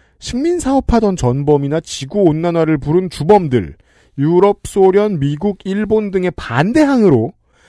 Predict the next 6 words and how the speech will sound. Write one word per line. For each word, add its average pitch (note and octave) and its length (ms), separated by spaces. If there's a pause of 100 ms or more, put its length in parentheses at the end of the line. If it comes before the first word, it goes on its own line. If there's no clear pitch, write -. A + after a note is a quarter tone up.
(120)
스스로를 F#3 460
부르는 G#2+ 300
말이었습니다. D2 720 (680)
우리가 C3+ 480 (260)
알아서 D3+ 320
자립하고 A#2 640